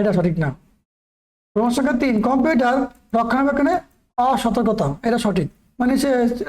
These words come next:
যত্ন করে ঢেকে রেখে দিলে আর ধুলোবালু পড়তো না, নষ্ট হতো না। প্রমাণ সংখ্যা এক আর তিন সঠিক, সেটা নিচে কোন সঠিক? এই যে প্রমাণ সংখ্যা এক আর তিন সঠিক, খ নাম্বার সঠিক। ঠিক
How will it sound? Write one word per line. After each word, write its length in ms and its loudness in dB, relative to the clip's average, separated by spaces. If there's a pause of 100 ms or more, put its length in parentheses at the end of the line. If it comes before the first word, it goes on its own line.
যত্ন 200 0 (100)
করে 140 0 (560)
ঢেকে 300 0 (520)
রেখে 200 2
দিলে 200 2 (120)
আর 100 0 (100)
ধুলোবালু 340 2 (280)
পড়তো 320 0
না, 80 0 (340)
নষ্ট 220 0
হতো 200 2
না। 40 0 (320)
প্রমাণ 280 2
সংখ্যা 220 0 (100)
এক 120 -2
আর 100 -2
তিন 180 0
সঠিক, 240 2 (540)
সেটা 180 0
নিচে 220 2
কোন 80 2 (100)
সঠিক? 220 0 (460)
এই 80 2
যে 100 2
প্রমাণ 220 2
সংখ্যা 260 2 (500)
এক 120 -2
আর 100 -2
তিন 180 0
সঠিক, 300 0
খ 20 -2 (140)
নাম্বার 260 2
সঠিক। 240 0 (120)
ঠিক 100 0